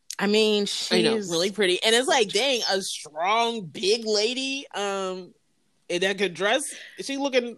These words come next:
Speaker 2: fine, dressing nice, makeup all done, hair did. Um, I'm not gonna say I was obsessed with it. I was intrigued, and I watched a couple. I tried to find more backstory about, like, what is going on, but there's, like,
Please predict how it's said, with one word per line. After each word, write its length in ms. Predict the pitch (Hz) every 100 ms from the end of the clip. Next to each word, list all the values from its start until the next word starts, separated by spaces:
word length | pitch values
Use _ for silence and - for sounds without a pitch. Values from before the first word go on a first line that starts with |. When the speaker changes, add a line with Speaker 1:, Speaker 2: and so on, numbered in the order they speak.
| -
Speaker 2:
fine, 540 | 226 262 294 359 349
dressing 300 | 226 254 269
nice, 380 | 277 339 403 415
makeup 440 | 233 190 262 339 302
all 160 | 294
done, 300 | 294 285 330
hair 260 | 302 202 262
did. 300 | 302 320 349 440 - - - - 427 _ _ _ _ _
Um, 600 | 170 156 151 131 - - - _ - - _ _ -
I'm 80 |
not 60 | 294
gonna 120 | 254
say 100 | 180
I 40 | 143
was 100 | 139
obsessed 380 | 131 - 131 120
with 100 | -
it. 40 |
I 80 | 147
was 220 | 165 147 -
intrigued, 800 | 180 170 - 190 156 135 135 -
and 140 | 139 135
I 60 |
watched 280 | 131 123 -
a 40 | 127
couple. 420 | 165 165 131 -
I 120 | 165
tried 220 | 175 185 143
to 80 | - 131 135
find 260 | - 147 139
more 180 | 139 135
backstory 540 | 135 147 - 147 131
about, 160 | 123 117
like, 120 | 113 -
what 240 | 127 123 - _ _ -
is 180 | 175 147
going 340 | 160 139 131
on, 300 | 127 127 123
but 120 | 131
there's, 160 | 139 139
like, 180 | 127 -